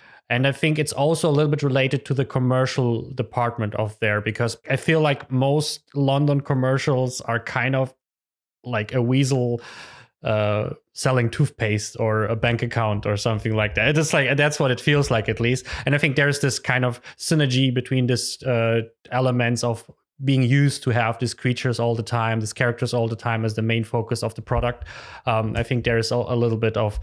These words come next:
of that coming from that, but I absolutely understand. I mean, yeah, um, uh, as I talked with, uh, Nicolas Leblanc about their work on, on, I think, Aven-, Avengers or something was that, where, uh, I L M was involved and all the other companies, and you, instead of, like, there is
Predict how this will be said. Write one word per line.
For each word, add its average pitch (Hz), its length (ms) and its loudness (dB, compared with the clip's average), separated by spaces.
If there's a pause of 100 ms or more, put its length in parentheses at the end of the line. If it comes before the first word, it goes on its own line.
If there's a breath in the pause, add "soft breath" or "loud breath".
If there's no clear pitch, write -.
(320 loud breath)
of 113 200 -2
that 120 260 0
coming 113 480 -2 (260)
from 104 300 -2
that, 104 160 0
but 147 100 2
I 160 40 4
absolutely 170 340 0
understand. 143 480 2
I 113 40 0
mean, 117 180 2
yeah, 117 220 2
um, 117 340 0 (280 loud breath)
uh, 113 240 -4
as 131 160 0
I 139 40 0
talked 139 300 0
with, 127 260 -2
uh, 131 80 0
Nicolas 143 360 2
Leblanc 127 540 2
about 120 380 0 (260 loud breath)
their 123 120 2
work 120 360 0
on, 113 500 -2
on, 113 140 -2
I 117 60 -2
think, 143 180 -2
Aven-, 123 320 0
Avengers 131 460 0
or 139 40 2
something 131 360 0
was 127 220 0
that, 127 300 0
where, 113 300 0 (320 loud breath)
uh, 120 140 0
I 139 120 2
L 139 120 4
M 143 240 4
was 139 220 2
involved 135 540 2
and 127 120 0
all 131 140 2
the 135 100 2
other 135 180 2
companies, 131 640 0 (240 loud breath)
and 135 100 2
you, 143 240 4
instead 147 300 0
of, 143 240 0
like, 127 240 0
there 139 140 2
is 139 280 0